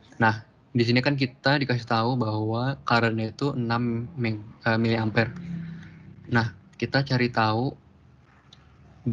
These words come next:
eh, berapa lama sih supaya current-nya itu habis. Soalnya kan dia rate of change-nya empat ampere per second. Rate of change-nya itu kan, ini tuh negatif ya, jadi dia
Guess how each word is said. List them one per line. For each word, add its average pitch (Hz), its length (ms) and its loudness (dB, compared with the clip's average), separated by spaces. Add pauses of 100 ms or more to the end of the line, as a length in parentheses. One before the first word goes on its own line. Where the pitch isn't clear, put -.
(240)
eh, 117 360 4
berapa 120 220 0 (100)
lama 123 160 0
sih 160 320 -8 (400)
supaya 117 640 -2 (880)
current-nya 113 480 0
itu 135 160 -10
habis. 113 320 0 (160)
Soalnya 113 240 -2
kan 143 160 -6
dia 135 80 2
rate 127 160 0
of 120 160 0
change-nya 139 240 0
empat 123 320 -2 (400)
ampere 120 240 -4
per 123 80 -2
second. 113 320 -4 (640)
Rate 117 160 4
of 110 80 0
change-nya 120 320 2
itu 139 160 0
kan, 151 80 0 (160)
ini 127 240 2
tuh 151 320 2
negatif 117 400 2
ya, 113 80 -2
jadi 120 240 0
dia 120 200 2